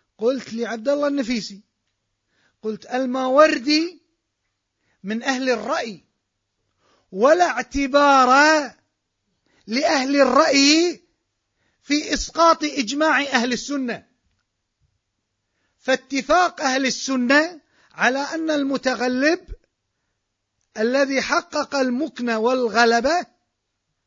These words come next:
أن له السمع والطاعة، وإن كان فاسقاً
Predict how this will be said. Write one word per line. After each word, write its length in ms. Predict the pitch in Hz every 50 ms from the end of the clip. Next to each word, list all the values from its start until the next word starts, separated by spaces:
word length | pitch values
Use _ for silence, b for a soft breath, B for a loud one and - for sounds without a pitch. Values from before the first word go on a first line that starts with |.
| _ _ _ _ _ _ -
أن 140 | 185 202 214
له 320 | 226 247 262 240 233 247
السمع 800 | 226 202 170 - - - - 233 247 277 311 320 240 208 220 _ _ _ _ _ _ _ _ _ _ _ _ _ _ _ _ _ _ _ _ _ _ _ _
والطاعة، 560 | - 160 160 _ - 143 135 117 90 - 110 _ _ _ _ _ _ _ _ _ _ _ _ _ _ _ _ _ _ _ _ _ _ _ _ _ _ _ _ _ _ _ _ _ _ _ _ _ _
وإن 300 | - - - - 165 160
كان 380 | 143 - 165 165 160 151 143 135
فاسقاً 640 | - - 151 156 160 - - 190 - - 214 254